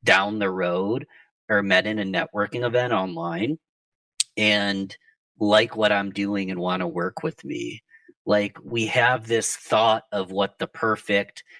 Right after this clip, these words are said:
connection looks like or the perfect client looks like. And they could really just be the millionaire next door or the person that's just getting started as well, but just exited a large sale and needs,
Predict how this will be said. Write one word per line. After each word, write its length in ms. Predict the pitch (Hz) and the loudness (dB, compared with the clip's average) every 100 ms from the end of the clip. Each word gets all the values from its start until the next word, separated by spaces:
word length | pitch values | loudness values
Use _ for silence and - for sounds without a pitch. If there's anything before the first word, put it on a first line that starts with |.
| - | -8
connection 800 | - 104 98 - - 113 104 95 | -4 0 0 0 0 0 -2 -2
looks 340 | 107 - - | -4 -4 -6
like 400 | 90 87 160 - | -4 -6 -8 -6
or 80 | 185 | -4
the 80 | - | -4
perfect 440 | - 208 - - | -4 -4 -4 -6
client 580 | - - 101 104 101 - | -6 -2 0 0 -4 -6
looks 320 | 101 - - | -6 -4 -4
like. 360 | 90 87 87 - - - - - | -4 -4 -6 -8 -20 -20 -18 -6
And 280 | 104 104 104 | -2 -2 0
they 100 | 123 | -2
could 220 | - 110 | -2 -2
really 320 | 98 95 98 | 0 0 0
just 180 | - - | -6 -4
be 100 | 104 | -2
the 120 | 95 | -2
millionaire 540 | 92 92 92 92 92 90 - | -2 -2 -2 -2 -2 -6 -10
next 400 | - 95 - - | -4 -4 -2 -2
door 540 | 98 110 135 90 85 - | 0 0 2 0 -4 -2
or 140 | 98 | -2
the 100 | 92 | -2
person 480 | - 101 98 - 101 | -4 -4 -2 -2 -2
that's 320 | 95 - - _ 113 | -2 -4 -10 _ -2
just 320 | 113 98 - | 0 0 -2
getting 240 | 104 101 | -4 -2
started 480 | 95 - 101 101 98 | -2 0 0 0 -4
as 160 | 95 92 | -4 -2
well, 460 | 95 113 131 95 | 2 4 2 0
but 280 | 90 92 90 - - | -2 -2 -2 -6 -10
just 200 | - 107 - | -4 -4 0
exited 480 | 104 98 101 104 101 | -2 -2 -4 -2 0
a 60 | |
large 360 | 95 101 98 95 | 0 0 0 -2
sale 520 | - - 107 131 95 | -2 0 0 0 0
and 260 | 90 90 90 | -2 -6 -6
needs, 320 | 95 98 | -6 -6